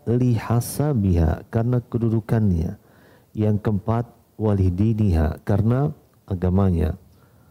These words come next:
Apa yang harus kita pilih dari itu semua? Kalau ada semuanya, alhamdulillah. Mau nggak? Mau, ya?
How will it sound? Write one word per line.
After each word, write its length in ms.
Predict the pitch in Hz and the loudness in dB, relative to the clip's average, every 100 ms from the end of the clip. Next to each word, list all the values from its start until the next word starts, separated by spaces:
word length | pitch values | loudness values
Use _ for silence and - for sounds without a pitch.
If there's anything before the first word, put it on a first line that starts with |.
| _ _ _ | _ _ _
Apa 240 | - 254 | -2 2
yang 80 | 202 | 2
harus 160 | 180 156 | 2 0
kita 240 | 143 131 | -2 -4
pilih 320 | - 127 131 | 0 0 2
dari 240 | 113 101 101 | 2 0 0
itu 80 | |
semua? 480 | 117 - 107 113 113 113 - - _ _ | -2 0 2 2 2 -2 -8 -20 _ _
Kalau 320 | - 131 123 | -4 0 0
ada 320 | - 101 98 | 0 0 0
semuanya, 720 | 92 101 95 95 101 98 90 87 | 0 0 2 2 2 4 2 2
alhamdulillah. 1300 | - 87 - 95 87 85 87 - - 98 101 - - _ _ _ _ _ - | 0 -2 0 -2 0 -2 -2 -2 -4 -6 -8 -16 -20 _ _ _ _ _ -8
Mau 160 | 92 101 | -2 0
nggak? 200 | 95 67 - - - _ _ _ _ _ _ _ _ _ - - - - - _ _ _ - | 0 0 -6 -20 -20 _ _ _ _ _ _ _ _ _ -18 -14 -14 -16 -20 _ _ _ -6
Mau, 240 | 98 107 | 0 0
ya? 240 | 98 87 | 2 0